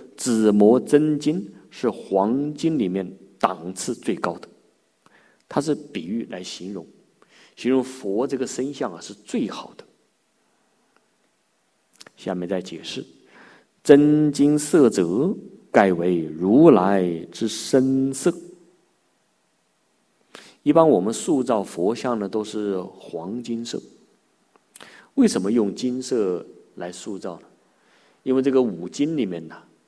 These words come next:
黄金是代表呢，不会变色，永恒不变的意思。所以我们不要误会啊，呃，所有佛的身体颜色都是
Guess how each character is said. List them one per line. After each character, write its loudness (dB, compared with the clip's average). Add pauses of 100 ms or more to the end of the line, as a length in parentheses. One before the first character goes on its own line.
(960)
黄 -6
金 -6
是 -10
代 -4
表 -8
呢， -14 (1160)
不 -8
会 -8 (440)
变 -2
色， -6 (760)
永 0
恒 -10
不 -10
变 -6
的 -14
意 -20
思。 -18 (1300)
所 4
以 8
我 4
们 -2
不 0
要 4
误 2
会 0
啊， -6
呃， -2
所 6
有 8
佛 0
的 2
身 -2
体 -8
颜 -8
色 -4
都 -2
是 -4